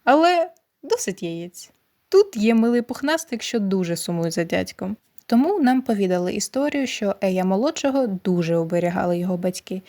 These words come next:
І як тільки в нього з'явилася можливість, він втік і пішов працювати на всіх роботах. Але довго ніде не затримувався, бо всі казали, що він дивний. Тому з наступного розділу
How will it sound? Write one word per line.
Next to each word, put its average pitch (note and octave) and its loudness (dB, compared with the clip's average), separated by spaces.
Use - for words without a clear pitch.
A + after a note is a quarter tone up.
І B3 4
як G3+ 2
тільки G#3 0
в F#3 -4
нього F#3+ 2
з'явилася F#3 -2
можливість, C4+ -2
він D4 2
втік C4+ -4
і A#3+ 2
пішов B3+ 0
працювати A#3 0
на G3+ 2
всіх - -2
роботах. F3 -4
Але D#4+ 2
довго A#3+ 0
ніде G3 0
не F#3+ 0
затримувався, F3 -2
бо F#3 -4
всі E4+ -6
казали, B3+ 0
що - -4
він G#3+ 2
дивний. F3 -4
Тому C#4 4
з F#3+ 0
наступного G3 2
розділу F3+ -2